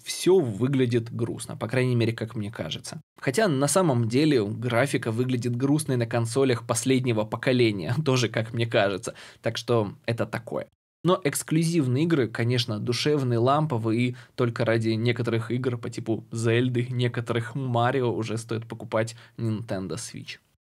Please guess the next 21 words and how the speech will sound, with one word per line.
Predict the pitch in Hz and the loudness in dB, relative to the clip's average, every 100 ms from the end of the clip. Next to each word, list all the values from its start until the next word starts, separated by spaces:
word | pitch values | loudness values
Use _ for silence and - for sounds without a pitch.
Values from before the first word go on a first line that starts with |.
| _ _ _ | _ _ _
Например, | 123 131 175 208 139 | -4 -2 0 0 0
я | 120 143 | 0 0
думал | 120 107 131 135 113 | -2 -2 0 0 -2
купить | 117 117 110 | -4 -6 -4
Xbox, | 113 123 151 170 - | -4 -2 -2 -2 -4
но | 127 117 | -2 -2
отказался | - 117 123 117 113 | -2 -2 0 0 -2
от | 110 | -6
этой | 110 107 | -6 -4
идеи, | 110 110 104 87 | -4 -4 -4 -4
потому | 80 117 127 123 | -8 -4 -4 -4
что | - 113 | -4 -4
и | - - | -4 -12
коллекции | - 123 135 123 - 123 | -6 -2 0 -2 -6 -6
игр | 127 139 117 | -6 -4 -4
на | 113 | -4
Nintendo | 113 113 113 165 180 139 | -4 -4 -2 -2 0 0
мне | 107 110 139 | 0 0 -2
хватает, | 127 120 113 - 80 - | -2 -2 -2 -2 -8 -6
у | 113 | -4
меня | 117 | -2